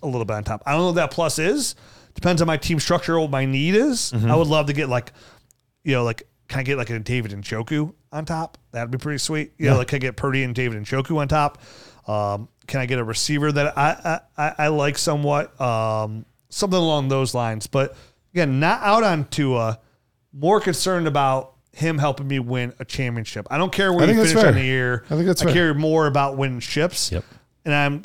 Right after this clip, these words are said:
Speaker 1: now concerned about Tua helping me get to where I need to be.
Speaker 2: Even as a guy that is a, a fan of Tua, I, I do have some of the similar concerns.
Speaker 1: Yeah.
Speaker 2: So I think that's fair.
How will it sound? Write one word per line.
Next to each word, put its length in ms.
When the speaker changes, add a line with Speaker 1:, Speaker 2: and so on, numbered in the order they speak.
Speaker 1:
now 340
concerned 340
about 220
Tua 220
helping 220
me 80
get 240
to 80
where 100
I 40
need 160
to 40
be. 180
Speaker 2:
Even 200
as 160
a 60
guy 300
that 380
is 280
a, 180
a 140
fan 400
of 120
Tua, 460
I, 340
I 140
do 260
have 220
some 200
of 60
the 60
similar 380
concerns. 500
Speaker 1:
Yeah. 60
Speaker 2:
So 380
I 80
think 160
that's 180
fair. 280